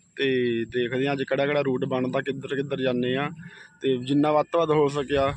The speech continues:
ਤੁਹਾਨੂੰ ਉਨਾ ਵੱਧ ਤੋਂ ਵੱਧ ਦਿਖਾਵਾਂਗੇ ਲੋਕੇਸ਼ਨ ਤੇ ਕਿੱਥੇ ਕਿੱਥੇ ਘੁੰਮਦੇ ਆਪਾਂ ਤੇ ਕਿਵੇਂ ਦਾ ਅੱਜ ਰਹਿੰਦਾ ਦਿਨ। ਮੌਸਮ ਠੰਡਾ ਹੈ ਅੱਜ ਤੇ ਬੱਦਲਵਾਈ ਹੋਈ ਪਈ ਆ ਤੇ ਬਹੁਤ ਵਧੀਆ ਮੌਸਮ ਆ, ਦਿਖਾਉਂਦੇ ਆ ਤੁਹਾਨੂੰ। ਆਹ ਦੇਖੋ ਜੀ, ਬੱਦਲਵਾਈ ਹੋ ਰੱਖੀ ਆ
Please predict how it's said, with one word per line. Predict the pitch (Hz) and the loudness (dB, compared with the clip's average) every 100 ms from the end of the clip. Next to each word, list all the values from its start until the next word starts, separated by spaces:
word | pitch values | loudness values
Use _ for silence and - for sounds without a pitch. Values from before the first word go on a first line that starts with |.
| - | -4
ਤੁਹਾਨੂੰ | 151 143 143 | 0 2 2
ਉਨਾ | 139 | 2
ਵੱਧ | 139 131 | 0 0
ਤੋਂ | 143 | 0
ਵੱਧ | 139 131 135 143 139 - - - | 0 2 2 2 0 -2 -4 -6
ਦਿਖਾਵਾਂਗੇ | 131 151 131 120 123 | -4 -2 0 0 0
ਲੋਕੇਸ਼ਨ | 135 131 131 165 165 180 - - - - | 0 0 -2 0 -2 -4 -8 -12 -12 -4
ਤੇ | 131 123 | 0 0
ਕਿੱਥੇ | 120 123 139 | -2 -4 -4
ਕਿੱਥੇ | 127 135 | -2 -2
ਘੁੰਮਦੇ | 147 131 117 127 | -2 -4 -2 -4
ਆਪਾਂ | 123 139 156 - _ - - - - - - | -4 -6 -6 -8 _ -20 -14 -8 -6 -6 -2
ਤੇ | 135 | -2
ਕਿਵੇਂ | 139 139 139 | 2 2 4
ਦਾ | 143 | 2
ਅੱਜ | 139 143 | 2 4
ਰਹਿੰਦਾ | 143 131 127 131 | 4 4 2 2
ਦਿਨ। | 127 139 165 165 | 2 2 2 0
ਮੌਸਮ | 131 147 147 | -2 0 0
ਠੰਡਾ | 131 120 135 170 | 0 2 4 4
ਹੈ | 175 | 4
ਅੱਜ | 156 170 175 - - - - - - | 2 0 0 -4 -20 -12 -12 -12 -6
ਤੇ | 143 135 131 127 123 120 | 2 4 4 4 2 0
ਬੱਦਲਵਾਈ | 127 120 139 147 143 | -2 -2 0 2 2
ਹੋਈ | 135 127 | 2 0
ਪਈ | 151 151 160 | 0 0 2
ਆ | 170 175 - - - - - - | 2 0 -8 -18 -16 -16 -14 -8
ਤੇ | 139 131 123 | -2 0 0
ਬਹੁਤ | - - 135 147 | -4 0 2 4
ਵਧੀਆ | 143 135 151 | 2 0 0
ਮੌਸਮ | 139 113 117 113 | 0 0 0 0
ਆ, | 107 - - - | -2 -4 -4 -4
ਦਿਖਾਉਂਦੇ | 120 156 127 110 | -2 -2 0 -2
ਆ | |
ਤੁਹਾਨੂੰ। | - 123 117 | -6 -8 -6
ਆਹ | 117 - _ 110 | -8 -12 _ -10
ਦੇਖੋ | 98 - | -8 -8
ਜੀ, | - - - | -10 -10 -4
ਬੱਦਲਵਾਈ | 127 123 147 147 147 | -4 0 2 4 4
ਹੋ | 139 131 | 4 2
ਰੱਖੀ | 135 - 165 | 2 -2 -2
ਆ | 156 | 2